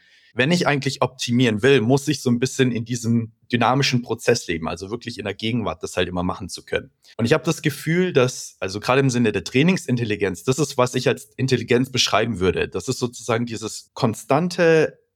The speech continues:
Angreifen an Wissen und so, "Okay, was ist meine nächste Entscheidung, die ich fälle? Passt es jetzt gerade immer noch? Okay, passt." Und dann geht man immer sozusagen so weiter. Aber ich habe das Gefühl, wir gehen immer davon weg. Wir kapseln sozusagen uns ab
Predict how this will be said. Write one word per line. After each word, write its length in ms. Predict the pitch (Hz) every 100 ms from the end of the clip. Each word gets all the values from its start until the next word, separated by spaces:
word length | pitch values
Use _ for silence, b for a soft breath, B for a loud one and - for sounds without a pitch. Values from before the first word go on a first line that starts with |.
| _ _ _ _ 127
Angreifen 580 | 165 175 233 240 - -
an 200 | 104 110
Wissen 420 | 147 - 208 202
und 220 | 113 113
so, 220 | 113 110
"Okay, 340 | 113 131 107 104
was 180 | 120
ist 140 | 127 131
meine 200 | 113 117
nächste 240 | 120 -
Entscheidung, 440 | 104 - 120 147 139
die 80 |
ich 80 | 139
fälle? 200 | 139 139
Passt 380 | 139 - 127 -
es 120 | 143
jetzt 200 | 139 135
gerade 320 | 120 131 127
immer 160 | 123 123
noch? 160 | 120 -
Okay, 280 | - 98
passt." 500 | - - 127 - - -
Und 180 | 110
dann 200 | 107 110
geht 200 | 113 117
man 120 | 101 101
immer 200 | 107 101
sozusagen 540 | 92 - 101 92 92
so 180 | 87 78
weiter. 460 | 87 - 156 160 b b b b b -
Aber 100 | 127
ich 80 | 180
habe 100 | 180
das 140 | 156
Gefühl, 260 | 156 - 143
wir 80 | 139
gehen 160 | 147
immer 180 | 139 151
davon 300 | 135 - 113
weg. 260 | 151 - -
Wir 220 | - -
kapseln 520 | - 156 - 190 175
sozusagen 460 | 123 120 - 117 104
uns 240 | 101 - -
ab 380 | 117 135 -